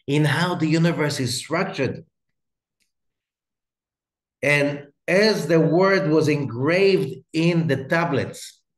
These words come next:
which means all three hundred thousand souls of the Israelites, and it says even the ones who were not there physically, everybody participated,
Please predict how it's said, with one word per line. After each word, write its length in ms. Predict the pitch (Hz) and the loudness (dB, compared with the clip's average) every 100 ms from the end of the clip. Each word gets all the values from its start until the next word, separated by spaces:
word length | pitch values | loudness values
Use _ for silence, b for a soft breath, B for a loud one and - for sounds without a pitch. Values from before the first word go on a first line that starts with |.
| _ | _
which 180 | 131 127 | -8 -2
means 280 | 190 165 - - | 0 -2 -6 -8
all 720 | 175 196 202 214 220 214 - _ _ - - | -2 2 4 4 2 -2 -10 _ _ -20 -14
three 340 | 151 185 208 180 | -4 -2 0 0
hundred 480 | 165 170 170 170 | 0 0 -2 -4
thousand 460 | 160 151 160 160 160 | -8 -6 -6 -6 -6
souls 680 | - - 160 139 113 95 - | -6 -2 0 0 -2 -4 -6
of 220 | 117 123 | -4 -4
the 100 | 127 | -2
Israelites, 560 | 135 110 101 95 120 127 b b b 123 | -2 -2 -4 -4 -6 -8 b b b -2
and 120 | 127 | -2
it 100 | 123 | -2
says 460 | - 214 190 156 | -2 0 0 -2
even 360 | 180 196 202 170 | 0 0 0 2
the 100 | 170 | 2
ones 340 | 156 185 185 | 2 0 2
who 80 | 175 | 2
were 140 | 180 175 | 2 2
not 360 | 170 202 185 | 2 2 0
there 380 | 165 139 117 - _ _ | 0 0 -2 -10 _ _
physically, 840 | - 214 175 180 139 113 101 - _ _ _ | 0 0 2 0 0 -4 -4 -10 _ _ _
everybody 540 | 185 196 208 190 185 185 | -2 0 0 2 2 2
participated, 1120 | 170 160 185 226 180 - 117 104 113 127 | 0 0 0 -2 -4 -2 -2 0 0 -4